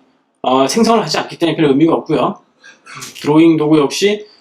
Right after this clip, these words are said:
중복되기 때문에 하진 않고, 예, 사실은 거의 안, 사용 안 합니다. 사실요.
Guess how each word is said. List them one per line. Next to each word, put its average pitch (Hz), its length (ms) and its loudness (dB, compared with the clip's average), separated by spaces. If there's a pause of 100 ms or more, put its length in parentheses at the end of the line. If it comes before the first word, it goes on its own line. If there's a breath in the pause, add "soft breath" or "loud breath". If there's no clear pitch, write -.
중복되기 175 680 0
때문에 170 260 0
하진 165 180 -2
않고, 143 560 -2 (3250)
예, - 260 -4
사실은 - 300 -2
거의 175 160 2
안, 127 100 -2
사용 185 240 -2
안 123 120 -2
합니다. 127 400 -6
사실요. 117 400 -10